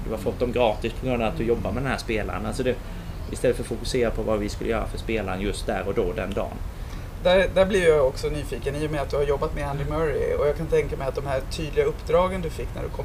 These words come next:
Speaker 2: in, de kom du åt ganska snabbt. I alla fall såg det ut så
Speaker 1: Ja.
Speaker 2: spelmässigt. Så det gjorde du ju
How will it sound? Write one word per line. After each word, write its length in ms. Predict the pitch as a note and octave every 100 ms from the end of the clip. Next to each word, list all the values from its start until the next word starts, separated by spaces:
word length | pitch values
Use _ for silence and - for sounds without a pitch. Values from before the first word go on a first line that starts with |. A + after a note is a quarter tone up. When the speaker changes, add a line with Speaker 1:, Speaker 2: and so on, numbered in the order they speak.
| -
Speaker 2:
in, 180 | F#3+ A2 C#3+
de 240 | C3+ C#3+ D#3+ -
kom 160 | G#3
du 100 | E3
åt 340 | B2+ G3 F3 -
ganska 280 | - - -
snabbt. 380 | F#3+ C#3+ -
I 40 | D3+
alla 100 | D3+
fall 180 | G3 E3
såg 220 | E3+ D#3
det 60 | D#3+
ut 220 | F#3+ -
så 240 | - A2+ -
Speaker 1:
Ja. 200 | A#2+ C#3
Speaker 2:
spelmässigt. 840 | - D3 C3+ D#3+ D#3+ - - - - - -
Så 120 | - D#3
det 300 | D#3+ D#3 D#3
gjorde 160 | C#3+
du 60 | B2
ju 160 | -